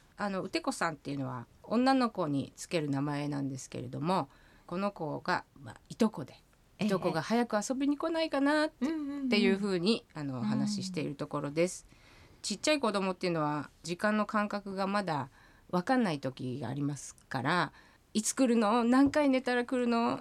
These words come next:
Speaker 1: 明後日っていつ？
Speaker 2: うん。
Speaker 1: みたいな感じで、あの、
Speaker 2: うん。
Speaker 1: 質問をね、変えながら何度も聞いてくる時があるんですけど、
Speaker 2: うんうん。
Speaker 1: その感じを思い出して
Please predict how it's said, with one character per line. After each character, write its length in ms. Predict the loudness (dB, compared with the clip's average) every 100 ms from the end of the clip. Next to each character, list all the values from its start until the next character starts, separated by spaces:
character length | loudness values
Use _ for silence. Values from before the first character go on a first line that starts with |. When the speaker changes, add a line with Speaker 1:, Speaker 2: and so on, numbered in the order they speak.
| -2
Speaker 1:
明 200 | -2 0
後 120 | -2
日 80 | -4
っ 20 |
て 180 | -2 0
い 100 | 0
つ？ 120 | 0
Speaker 2:
う 180 | 0 2
ん。 40 | 2
Speaker 1:
み 100 | 2
た 120 | 2
い 60 | 2
な 140 | 0
感 220 | -2 -2
じ 140 | -2 0
で、 300 | 2 2 -6 -6
あ 100 | -2
の、 360 | 0 0 0
Speaker 2:
う 20 |
ん。 60 | 0
Speaker 1:
質 260 | 2 4 6
問 300 | 6 4 2
を 40 |
ね、 220 | 2 0 -4
変 180 | -4 -2
え 40 |
な 160 | 0 2
が 120 | 2
ら 100 | 2
何 260 | 0 0 0
度 80 | -2
も 140 | -4
聞 180 | -4 -8
い 40 |
て 100 | -8
く 120 | -6
る 300 | -4 -4 -4 -8 -18 -20 -12
時 240 | -10 -4 -2
が 100 | -2
あ 40 |
る 80 | -2
ん 60 | -6
で 60 |
す 140 | -8 -8
け 80 |
ど、 200 | 0 2
Speaker 2:
う 20 | 4
ん 200 | 2 0
う 60 | 0
ん。 60 | 0
Speaker 1:
そ 80 |
の 160 | -2 -2
感 260 | -2 -2 0
じ 180 | 2
を 180 | 4 4
思 200 | 2 0
い 60 | 0
出 120 | -2
し 80 | -2
て 300 | -2 -2